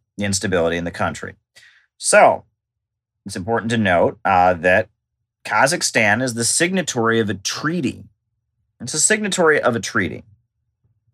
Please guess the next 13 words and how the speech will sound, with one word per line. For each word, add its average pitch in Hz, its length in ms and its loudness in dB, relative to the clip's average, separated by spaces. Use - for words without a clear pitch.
that 101 360 2
it - 120 -16
signed 165 260 2
a - 20 -6
treaty 165 220 4
with 151 180 2
Russia 95 500 2
and 95 180 -2
a 117 40 0
number 117 260 2
of 107 80 2
other 92 200 2
countries, 78 600 -6